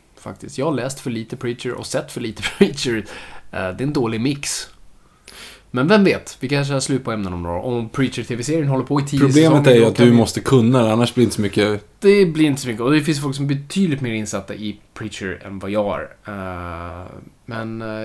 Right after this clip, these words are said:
Speaker 1: jag vill jättegärna sätta mig in i, mer i Preacher. Absolut. Jag är väldigt så här, riktigt härliga människor har,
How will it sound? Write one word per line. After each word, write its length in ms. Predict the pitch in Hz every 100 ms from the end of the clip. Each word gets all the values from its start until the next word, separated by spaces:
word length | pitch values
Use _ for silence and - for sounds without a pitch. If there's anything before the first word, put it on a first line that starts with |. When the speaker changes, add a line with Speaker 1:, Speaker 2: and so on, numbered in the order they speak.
| 123
Speaker 1:
jag 100 | 139
vill 340 | 151 247 185 139
jättegärna 340 | 135 143 139
sätta 220 | 139 120 117
mig 100 | 120
in 160 | 113
i, 120 | 107
mer 180 | 90 92
i 120 | 87 -
Preacher. 300 | - 92 - - _ _ _ _ _ _ _ _ _ -
Absolut. 460 | 147 131 104 -
Jag 120 | 110
är 100 | 113 123 127 131
väldigt 420 | 139 131 131 -
så 120 | -
här, 320 | 98 90 107 110 190 - 131 139 - _ _ - 294 _ _ 139 139
riktigt 280 | 139 - -
härliga 280 | 113 110
människor 360 | 104 98 95 95
har, 160 | 98